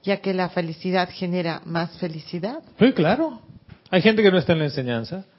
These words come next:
Speaker 2: que nunca ha pensado llegar siquiera cercana a cualquier desarrollo espiritual, pero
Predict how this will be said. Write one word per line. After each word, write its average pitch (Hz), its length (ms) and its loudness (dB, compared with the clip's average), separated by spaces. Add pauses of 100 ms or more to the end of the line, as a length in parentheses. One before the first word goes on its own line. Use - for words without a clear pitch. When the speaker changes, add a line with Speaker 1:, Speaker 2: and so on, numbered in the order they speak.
(360)
Speaker 2:
que 135 120 -2
nunca 156 360 2
ha 147 100 0
pensado 143 460 2
llegar 123 300 2
siquiera 117 720 -2
cercana 135 520 -4
a 117 60 -6
cualquier 120 440 -2 (560)
desarrollo 117 500 -4
espiritual, 117 640 -4 (680)
pero 160 460 6